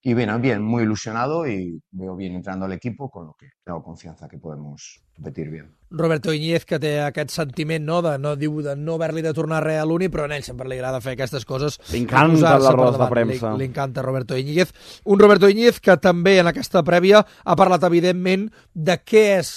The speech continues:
Speaker 2: o com és, com juga el rival i quines són les claus del partit, els petits detalls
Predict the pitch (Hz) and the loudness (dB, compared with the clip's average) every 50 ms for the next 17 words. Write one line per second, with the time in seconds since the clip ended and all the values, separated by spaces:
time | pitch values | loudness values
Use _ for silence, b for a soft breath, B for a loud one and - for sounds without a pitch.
0 | - - - 151 143 135 - - 196 202 202 190 190 180 165 - - - - - | -14 -12 -8 -8 -8 -8 -4 2 4 4 4 4 2 -4 -4 -6 -10 -8 -2 0
1 | 208 214 214 196 160 196 180 175 175 160 156 156 156 165 175 185 185 b b b | 0 0 0 -2 -2 -2 0 0 0 0 0 0 2 4 4 2 2 b b b
2 | b b 160 147 - - 185 180 180 160 - - - 170 165 165 160 160 147 131 | b b -6 -6 -4 -4 -2 0 0 0 -2 -2 0 0 0 0 -2 -4 -4 -4
3 | - - 175 170 165 - 175 156 131 151 147 175 175 _ - 214 175 - - 180 | -6 -4 -2 -2 0 0 -2 0 0 0 -2 -2 -4 _ 0 -2 0 0 -2 -4
4 | 156 190 190 143 175 156 170 175 175 - - | -2 -2 -2 -2 0 0 0 0 -2 -4 -8